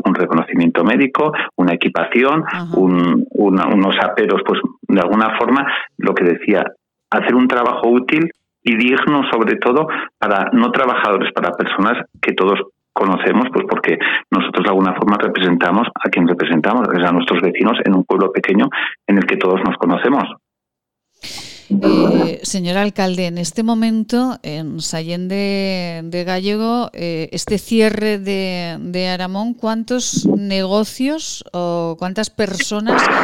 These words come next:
Speaker 2: deja, eh, sin nada, deja en el aire?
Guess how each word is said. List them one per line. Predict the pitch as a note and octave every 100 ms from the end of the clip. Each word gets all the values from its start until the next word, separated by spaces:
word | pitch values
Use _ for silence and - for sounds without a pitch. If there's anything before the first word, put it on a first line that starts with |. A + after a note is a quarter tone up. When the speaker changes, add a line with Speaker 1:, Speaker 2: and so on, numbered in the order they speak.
| - - -
Speaker 2:
deja, | G3 G#3+ - B3 B3+ -
eh, | - F3+ F3 E3+ E3 D#3+ D3+ - -
sin | - G#3+
nada, | A3 G#3 D#3 - -
deja | G#3+ -
en | A3+
el | F3+
aire? | C#3+ B2 -